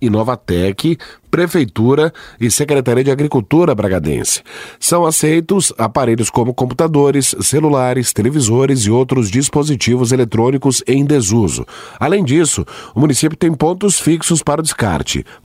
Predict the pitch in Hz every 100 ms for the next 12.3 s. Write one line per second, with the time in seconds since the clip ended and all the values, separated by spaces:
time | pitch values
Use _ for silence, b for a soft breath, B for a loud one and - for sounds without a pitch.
0 | - 175 185 190 214 185 - B B -
1 | 127 120 113 127 117 101 107 98 101 104
2 | 113 - 175 - 117 120 110 120 175 185
3 | - 85 80 90 101 135 156 135 117 123
4 | 143 151 B - 165 135 127 123 120 131
5 | 147 170 160 B B - 120 120 85 117
6 | 117 120 117 113 113 113 107 117 101 101
7 | - 120 120 131 156 113 107 76 67 -
8 | B B - 151 156 156 143 151 127 151
9 | 170 160 123 190 165 139 - 104 123 131
10 | 120 110 95 120 123 - 107 107 135 151
11 | 147 117 101 104 101 143 165 117 117 117
12 | 104 123